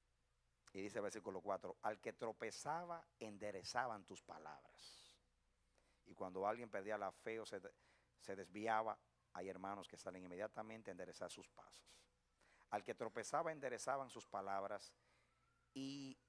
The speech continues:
esforzabas las rodillas que decaían. Miren la, aquí las dos cosas. Ellos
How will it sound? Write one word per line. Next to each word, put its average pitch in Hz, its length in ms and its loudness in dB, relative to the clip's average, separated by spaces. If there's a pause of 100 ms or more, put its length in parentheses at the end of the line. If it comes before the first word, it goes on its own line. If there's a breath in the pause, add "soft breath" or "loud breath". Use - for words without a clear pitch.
(140)
esforzabas 127 1000 4
las 104 180 -2
rodillas 104 640 -4
que 95 140 -8
decaían. 90 640 -8 (880)
Miren 123 240 2
la, 110 120 2 (300 loud breath)
aquí 101 280 0
las 104 120 6
dos 107 160 2
cosas. 107 500 -2 (2250)
Ellos 117 580 0